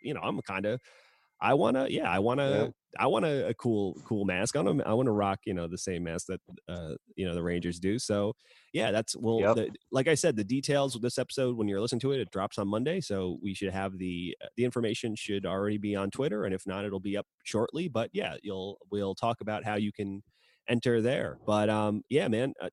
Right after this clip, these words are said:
Speaker 1: Tolek, uh, I just want, you know, before we sign off and I, and I ask you about, uh, all your relevant information, I just wanna say, man, it's, it was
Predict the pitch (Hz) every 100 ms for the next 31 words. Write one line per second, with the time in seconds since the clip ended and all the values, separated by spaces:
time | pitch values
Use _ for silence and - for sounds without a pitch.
0 | - _ - 151 147 - _ - 98 101
1 | 104 117 131 127 123 117 - - 104 107
2 | 127 123 117 - 107 110 117 107 92 90
3 | 87 - 95 85 90 92 - 92 90 87
4 | 87 85 87 85 85 _ _ - 101 98
5 | 113 113 110 107 - 110 117 135 95 104
6 | 107 101 98 104 113 90 85 - - 73
7 | 92 -